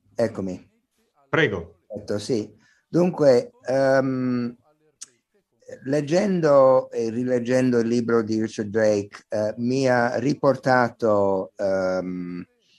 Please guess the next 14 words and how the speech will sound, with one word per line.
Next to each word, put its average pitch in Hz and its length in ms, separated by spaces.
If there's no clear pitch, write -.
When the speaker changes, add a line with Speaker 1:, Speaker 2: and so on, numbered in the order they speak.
Speaker 1:
eh, 95 80
alla 110 200
mia 120 220
prima 147 260
esperienza 123 760
profonda 117 560
dell'Italia, 98 800
quando 113 400
sono 104 420
andato 107 500
a 101 80
vivere 107 460
a 101 80
Milano 107 760